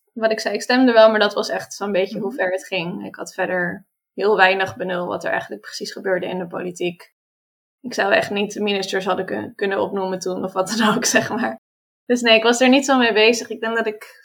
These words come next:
Speaker 1: veel meer, ehm, nou ja, ik zei al dat ik in de antiracismebeweging actief was. En een van de
Speaker 2: Ja.
Speaker 1: dingen,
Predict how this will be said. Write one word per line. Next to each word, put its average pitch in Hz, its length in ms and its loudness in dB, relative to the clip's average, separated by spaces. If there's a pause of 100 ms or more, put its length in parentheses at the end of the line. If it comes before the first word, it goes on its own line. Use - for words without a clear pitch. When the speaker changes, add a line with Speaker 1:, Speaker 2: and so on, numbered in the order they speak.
Speaker 1:
veel 247 220 6
meer, 220 520 0 (880)
ehm, 208 720 0 (680)
nou 285 180 4
ja, 277 200 10
ik 247 120 -4
zei 285 200 8
al 277 80 6
dat 254 120 6
ik 254 100 2
in 254 120 2
de 240 60 2
antiracismebeweging 262 1120 0
actief 262 360 -4
was. 240 400 -4
En 226 220 -10
een 226 180 -6
van 226 160 -4
de 220 40 -4
Speaker 2:
Ja. 214 60 -4
Speaker 1:
dingen, 214 520 -2